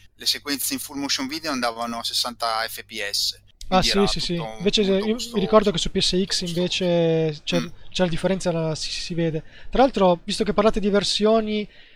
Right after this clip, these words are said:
Speaker 2: di munizioni, salute, mi è venuto in mente che nella versione uno punto cinque c'è questo piccolo dettaglio interessante, che l'idea era quella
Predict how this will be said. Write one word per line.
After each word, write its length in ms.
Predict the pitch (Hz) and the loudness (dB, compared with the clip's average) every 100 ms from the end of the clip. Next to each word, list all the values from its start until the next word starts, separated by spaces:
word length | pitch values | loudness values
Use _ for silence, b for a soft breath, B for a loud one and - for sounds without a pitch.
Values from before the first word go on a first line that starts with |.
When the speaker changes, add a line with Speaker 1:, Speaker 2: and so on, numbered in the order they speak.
| b | b
Speaker 2:
di 120 | 165 | -6
munizioni, 760 | 185 202 196 - 190 196 190 190 | -2 0 -2 -2 2 4 4 2
salute, 720 | 160 190 202 170 - 170 165 b b b b - _ | 2 2 2 0 0 0 0 b b b b -20 _
mi 120 | 196 | 0
è 40 | |
venuto 260 | 202 220 233 | 2 2 2
in 80 | 220 | 2
mente 360 | 220 202 240 | 2 2 0
che 340 | - 196 185 175 | 2 4 4 4
nella 180 | 180 185 | 4 2
versione 380 | 180 - 190 | 4 2 2
uno 180 | 196 214 | 2 0
punto 260 | 202 180 208 | 0 -2 -2
cinque 760 | - 185 165 - 175 180 180 b b b | 0 -2 -4 -2 4 4 4 b b b
c'è 60 | - | -4
questo 200 | 165 175 | -4 -4
piccolo 240 | 202 202 | -2 0
dettaglio 260 | 202 190 202 | 2 4 2
interessante, 640 | 185 202 220 202 208 220 | 2 2 4 4 2 0
che 180 | 226 202 | 0 2
l'idea 580 | 190 202 202 180 185 190 | 4 4 6 6 6 6
era 140 | 185 | 6
quella 580 | 180 185 180 180 196 202 | 2 4 6 6 6 4